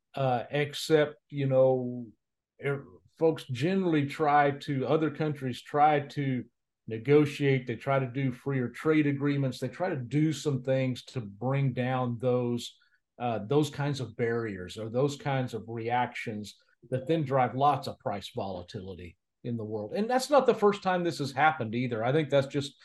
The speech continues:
kind of the latest case in that market of, of a country doing that, really looking at their own, uh, their own self-interest. Uh, and you might, you know, some people, more cynical people among us might say they did it 'cause they got an election coming up.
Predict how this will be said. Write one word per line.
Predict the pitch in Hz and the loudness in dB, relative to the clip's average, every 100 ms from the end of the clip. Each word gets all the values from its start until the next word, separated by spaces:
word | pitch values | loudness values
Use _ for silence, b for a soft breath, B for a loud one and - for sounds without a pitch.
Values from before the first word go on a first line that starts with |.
| b b - | b b 0
kind | 165 | 4
of | 156 | 6
the | 139 | 6
latest | 123 151 143 139 - | 6 6 6 4 -4
case | - 147 143 139 143 | -2 2 2 0 -2
in | 131 | -2
that | 135 127 123 | -2 -4 0
market | 131 135 135 120 | 2 2 0 0
of, | 120 110 - 131 | 0 0 -6 -10
of | 123 | -6
a | 123 | -4
country | 143 139 131 | -2 -2 -2
doing | 123 135 135 127 | -2 0 0 2
that, | 127 120 B B B 131 | 0 -2 B B B 4
really | 156 151 | 6 6
looking | 143 143 135 | 4 2 0
at | 135 | 0
their | 127 - | -2 0
own, | 156 151 147 139 - _ _ _ - | 0 4 4 2 -2 _ _ _ -8
uh, | 135 135 127 123 107 - _ _ _ _ _ _ _ _ | -2 0 0 -2 -6 -12 _ _ _ _ _ _ _ _
their | 147 147 | 2 4
own | 170 156 | 6 4
self-interest. | - 156 139 139 135 135 143 143 - - | 6 6 6 0 -2 0 -2 -2 -8 -6
Uh, | 143 127 120 | 0 0 0
and | 165 175 | 2 4
you | 185 | 8
might, | - - 190 | 8 6 2
you | 185 | 4
know, | 175 | 6
some | 139 226 262 | 6 2 2
people, | 208 202 147 139 | 2 0 -2 2
more | 185 208 | 2 4
cynical | 240 269 - 170 143 | 4 2 2 0 2
people | 165 160 151 147 | 0 -2 0 2
among | 143 160 160 | 4 4 4
us | 147 | 2
might | 151 156 | 0 0
say | 151 165 | 2 2
they | 147 | 2
did | 139 165 156 | 2 2 0
it | 135 | 0
'cause | 156 | 0
they | 151 | 2
got | 147 147 | 2 4
an | 139 | 6
election | 151 208 - 139 | 4 2 -2 -4
coming | 139 139 135 | 0 2 4
up. | 139 156 | 4 2